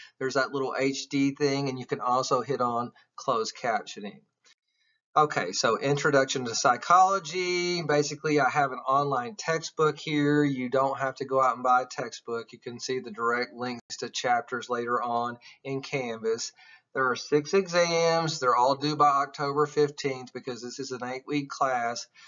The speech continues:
So just keep that in mind. It's kinda self-paced, but I put some deadlines out there to kinda push you. Now, here are the six modules. You have module zero. So today you're watching this video,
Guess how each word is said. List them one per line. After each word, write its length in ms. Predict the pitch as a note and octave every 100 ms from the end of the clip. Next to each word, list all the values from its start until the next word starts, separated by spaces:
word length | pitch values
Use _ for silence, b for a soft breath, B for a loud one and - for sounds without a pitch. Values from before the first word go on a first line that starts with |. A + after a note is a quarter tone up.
| B B
So 320 | - B2+ A#2
just 180 | B2 -
keep 240 | C#3+ C#3
that 160 | C#3+ D3
in 160 | D#3
mind. 460 | D3+ C3+ A#2+ A#2+ B2
It's 260 | B2 - -
kinda 320 | - C#3+ C#3+
self-paced, 720 | - D#3+ D3 - D3+ C3 B2+
but 120 | C3
I 80 | B2 A#2
put 220 | - C3+ -
some 360 | - C3+ C3 B2
deadlines 540 | C#3 C#3 B2+ A#2 A2+ A2+
out 200 | G#2+ -
there 160 | A#2
to 80 | A2
kinda 300 | - A#2+ A2+ -
push 160 | C#3+ -
you. 140 | _ _ _ B B B B B -
Now, 160 | A#2 A2+
here 260 | D3+ C#3+
are 80 | D3+
the 140 | D3+
six 320 | D3 E3 C#3+ D3
modules. 880 | D#3 D3 D3 C#3 D3 D3 D3 C#3
You 100 | B2
have 160 | C#3+ C#3
module 380 | C3+ C#3 C#3 B2
zero. 480 | A2 C#3+ C3+ A#2+ A#2+
So 160 | -
today 540 | A#2+ A2 C3 C3+ C3+ C#3+
you're 180 | C3 A#2+
watching 460 | B2 A#2+ - A#2+
this 160 | A#2+ A2
video, 760 | B2+ C3 A#2+ A2 G#2 G#2+ G#2+